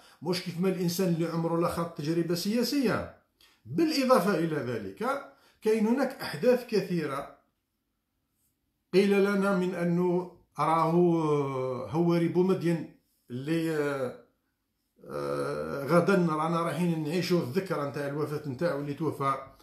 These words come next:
ربي يرحمه، سنة ألف وتسعمية وثمانية وسبعين. قيل لنا في ذاك الوقت من أنه توفى هواري بومدين، ولكن فيما بعد سمعنا بأن أنه مسموم.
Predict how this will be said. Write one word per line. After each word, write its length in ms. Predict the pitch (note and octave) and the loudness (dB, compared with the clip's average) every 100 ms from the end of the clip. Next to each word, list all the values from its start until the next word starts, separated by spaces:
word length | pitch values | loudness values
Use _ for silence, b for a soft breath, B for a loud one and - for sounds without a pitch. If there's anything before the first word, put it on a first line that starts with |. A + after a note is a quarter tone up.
| b b b - | b b b -6
ربي 300 | C3 B2+ D3 | -4 -2 2
يرحمه، 500 | C#3 A#2+ C#3 C#3 B2+ | 2 2 -2 -2 -2
سنة 240 | D#3 C#3+ | -2 -4
ألف 260 | A#2+ B2+ C3 | -4 -6 -6
وتسعمية 520 | B2 - A#2+ A#2+ A#2+ | -8 -6 -4 -4 -4
وثمانية 440 | A2 G#2 B2+ A#2 | -4 -6 -6 -4
وسبعين. 680 | A#2+ - C3 G#3 C4 B3 - b b _ | -4 -4 -4 0 0 -2 -8 b b _
قيل 400 | D#4 C4+ A#3 A3 | 2 4 6 4
لنا 140 | G#3 | 2
في 120 | F#3 E3+ | 2 0
ذاك 300 | E3+ C3+ A#2+ | 0 -4 -6
الوقت 340 | A2 F#3 - | -6 -6 -4
من 200 | F#3 E3 | -4 -4
أنه 320 | F3+ F#3+ G#3 | -4 -4 -2
توفى 380 | F#3 F#3 G3 D#3 | -2 -2 -4 -2
هواري 440 | C#3+ C#3 C3+ C3 | -4 -4 -4 -4
بومدين، 520 | A#2 A2 A2+ F3 B3+ A#3+ B B - | -6 -8 -8 -4 -4 -6 B B -4
ولكن 280 | G3 F#3+ F3 | -2 0 -2
فيما 240 | F#3 E3+ | 0 0
بعد 220 | - A3+ | 0 -2
سمعنا 420 | F3 F#3 F#3+ G3+ | 0 0 2 2
بأن 260 | A3 G#3 G#3+ | 0 0 0
أنه 240 | A#3 A#3+ | 4 4
مسموم. 640 | A#3+ G#3 G#3+ B3+ F3+ - | 4 2 4 4 2 -2